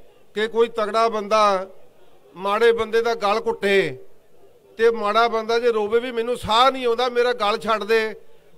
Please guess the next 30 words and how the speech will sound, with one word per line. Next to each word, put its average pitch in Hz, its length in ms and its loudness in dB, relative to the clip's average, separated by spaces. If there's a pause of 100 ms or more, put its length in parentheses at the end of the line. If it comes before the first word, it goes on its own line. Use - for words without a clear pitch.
(160)
ਤੇ 226 100 -2
ਕਹੇ 240 300 -4
"ਤੇਰੇ 247 340 2
ਭਲੇ 226 300 -4
ਵਾਸਤੇ 214 400 0
ਮੈਂ 233 140 0
ਤੇਰਾ 233 240 0
ਗਲ 214 280 -2
ਘੁੱਟਦਾ, 175 440 -6 (420)
ਤੂੰ 233 180 -2
ਬੋਲ 214 340 0
ਨਾ, 220 320 0 (480)
ਤੂੰ 226 100 -2
ਰੋ 220 220 4
ਨਾ, 269 140 4
ਤੇਰਾ 262 300 0
ਭਲਾ 233 280 0
ਹੋਊਗਾ 220 300 2
ਇਹਦੇ 226 180 2
'ਚ।" 202 120 -4 (540)
ਤੇ 202 80 -6
ਆਪਾਂ 214 240 -4
ਸਮਝਦੇ 240 480 -4
ਹਾਂ 254 60 0
ਭਲਾ 247 240 0
ਕਿਵੇਂ 214 280 -4
ਹੋਊਗਾ, 214 440 -2
ਮਰੂਗਾ 220 340 -2
ਹੀ 233 60 -2
ਨਾ। 208 200 -6